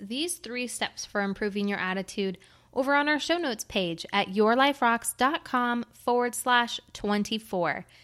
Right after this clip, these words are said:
That's the number two four. Now, I know this was a little bit of a shorter episode than we typically do,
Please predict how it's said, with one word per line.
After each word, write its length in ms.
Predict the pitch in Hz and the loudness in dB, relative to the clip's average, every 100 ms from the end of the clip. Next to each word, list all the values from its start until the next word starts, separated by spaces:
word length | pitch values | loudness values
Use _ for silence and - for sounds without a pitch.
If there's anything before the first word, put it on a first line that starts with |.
| - - | -20 -2
That's 220 | 190 - | -2 2
the 60 | 202 | 0
number 260 | 190 185 | 2 0
two 420 | 185 - 220 226 - | -4 -4 -4 -4 -10
four. 560 | - - 180 160 - - _ _ - | -18 -6 -4 -4 -8 -16 _ _ 0
Now, 120 | 226 | 4
I 80 | 240 | 6
know 180 | 254 240 | 6 6
this 160 | 254 | 2
was 140 | 277 240 | 0 2
a 80 | |
little 460 | 226 254 302 294 277 | 2 2 4 4 4
bit 140 | 254 | 4
of 100 | 240 | 2
a 40 | 240 | 2
shorter 400 | - 226 214 208 | 0 2 0 0
episode 640 | 208 - 208 214 202 202 - - | -2 -2 0 2 2 0 -4 -6
than 180 | 208 202 | -2 0
we 120 | 202 | -2
typically 500 | - 208 202 214 208 | -4 -8 -6 -4 -2
do, 300 | 196 185 | 0 -2